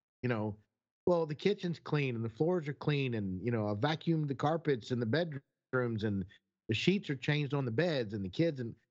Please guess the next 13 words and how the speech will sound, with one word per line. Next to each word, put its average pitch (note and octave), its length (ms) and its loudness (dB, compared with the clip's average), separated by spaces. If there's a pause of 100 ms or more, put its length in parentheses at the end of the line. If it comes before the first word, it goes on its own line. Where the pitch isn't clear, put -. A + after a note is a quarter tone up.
all D#3 200 4
this E3 160 -2
laundry F3+ 320 0
sitting B2+ 320 -2
in A#2+ 120 -2
there A2+ 500 -2 (580)
and C#3+ 120 2
you're D3+ 140 2
tired. D#3 500 -2 (220)
Let C#3+ 140 2
me D3+ 80 2
do F3 220 2
it. - 140 -10